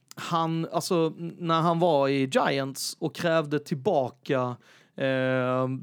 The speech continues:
han som, eh, lekte med fyrverkerier,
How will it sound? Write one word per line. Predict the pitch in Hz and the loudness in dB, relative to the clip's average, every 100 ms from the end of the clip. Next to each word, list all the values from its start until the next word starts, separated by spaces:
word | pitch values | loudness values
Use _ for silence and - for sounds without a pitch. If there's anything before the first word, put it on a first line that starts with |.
| - 82 - 76 67 71 85 175 - | -12 -20 -20 -20 -20 -20 -14 -8 0
han | 175 165 | 2 2
som, | - 151 147 | 0 -2 0
eh, | 143 139 | 0 0
lekte | 143 143 - | 0 -2 -2
med | 147 143 135 | -2 -2 0
fyrverkerier, | 160 143 139 143 147 135 120 127 | 0 2 0 -2 -2 -2 -2 -6